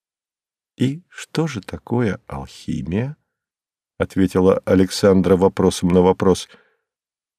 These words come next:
Никогда не задумывалась над определением. Скажите вы. Алхимия —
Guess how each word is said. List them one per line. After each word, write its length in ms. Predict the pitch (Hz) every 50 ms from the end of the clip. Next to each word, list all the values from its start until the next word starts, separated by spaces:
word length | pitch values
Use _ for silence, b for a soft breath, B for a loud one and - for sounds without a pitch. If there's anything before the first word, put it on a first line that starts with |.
| _ -
Никогда 500 | 120 123 131 - - 131 127 123 131 127
не 120 | 127 127
задумывалась 760 | 120 135 139 127 123 120 117 110 101 98 101 101 98 - -
над 220 | - 98 98 98 101
определением. 960 | 101 - - 104 104 98 104 107 101 101 98 95 92 90 90 92 92 92 - _ _ _ _ _ _ _ _ _ _ _ _ -
Скажите 580 | - - - - 98 90 98 92 - - 90
вы. 300 | 87 78 85 92 107 120 _ _ _ _ _ _ _ _ _ _ _ _ _ _ _ _ _ _ _ _ _ _ _ _ _ _ _ _ _ _ _ _ _ _ _ _ _ _ _ -
Алхимия — 640 | 85 85 - - - 127 127 113 107 101 95 85